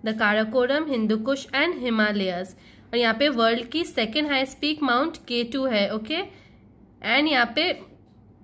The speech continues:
दुनिया की जो हाईएस्ट फोर्टीन पीक्स हैं, उनमें से फाइव पाकिस्तान में हैं।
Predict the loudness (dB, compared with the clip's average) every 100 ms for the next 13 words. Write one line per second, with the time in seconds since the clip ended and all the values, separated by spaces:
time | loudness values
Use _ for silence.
0 | -12 -4 0 0 0 0 -2 -2 -2 0
1 | 2 0 -2 -2 0 2 0 0 -2 -4
2 | -2 0 2 2 0 -2 -2 -2 -2 -2
3 | 0 0 -2 -10 0 4 4 2 -2 -2
4 | 0 -2 -6 -2 0 0 0 -2 -2 -4
5 | -6